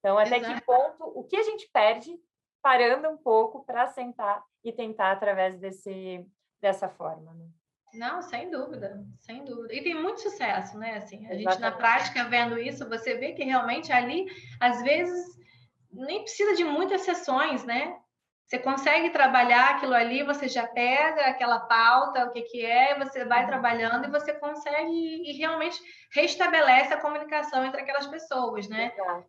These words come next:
Speaker 2: Que estão ali se vendo ou todos os dias, ou quase todos os dias, né?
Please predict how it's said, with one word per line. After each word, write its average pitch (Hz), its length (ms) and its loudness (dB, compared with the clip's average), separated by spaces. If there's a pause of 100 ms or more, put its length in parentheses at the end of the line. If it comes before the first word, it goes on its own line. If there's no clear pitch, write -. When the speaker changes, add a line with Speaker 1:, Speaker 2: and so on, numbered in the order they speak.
Speaker 2:
Que 302 140 0
estão 311 320 4
ali 302 180 6
se 311 160 2
vendo 285 500 2
ou 285 500 4
todos 254 260 2
os 226 120 -4
dias, 262 640 0
ou 233 320 0
quase 240 440 6
todos 220 240 -2
os 208 120 -4
dias, 247 600 -4
né? 254 340 -4